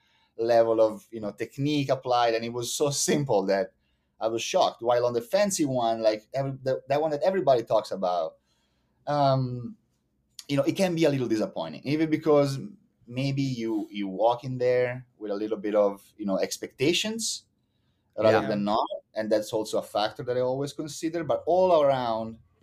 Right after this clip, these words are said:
Speaker 1: uh, comparing, you know, the check price and the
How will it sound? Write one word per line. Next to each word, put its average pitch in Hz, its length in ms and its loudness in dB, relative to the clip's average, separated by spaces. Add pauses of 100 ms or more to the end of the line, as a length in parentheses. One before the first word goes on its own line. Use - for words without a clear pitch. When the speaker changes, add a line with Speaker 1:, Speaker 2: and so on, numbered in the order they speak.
(100)
Speaker 1:
uh, 104 260 2
comparing, 123 580 0
you 113 80 -8
know, 104 120 -2
the 104 80 -6
check 135 400 -2
price 120 680 0
and 107 240 -6
the 107 160 -4